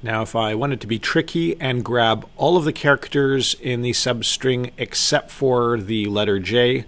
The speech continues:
I could do this. I could, uh, print char list. This time, I'm not going to specify a starting position, but I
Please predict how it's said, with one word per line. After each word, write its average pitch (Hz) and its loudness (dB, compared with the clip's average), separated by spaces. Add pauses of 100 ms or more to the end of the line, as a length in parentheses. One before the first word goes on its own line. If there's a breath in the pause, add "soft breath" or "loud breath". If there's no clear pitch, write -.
(280 loud breath)
I 117 -2
could 107 -2
do 98 -2
this. 147 -2
I 104 -2
could, 98 -4
uh, 92 -4 (200)
print - -6
char 135 0
list. - -2 (580 loud breath)
This 139 0
time, 143 2
I'm 127 0
not 120 0
going 135 -4
to - -8
specify 113 0
a 104 0
starting 127 -2
position, 147 -2 (100)
but 117 0
I 113 6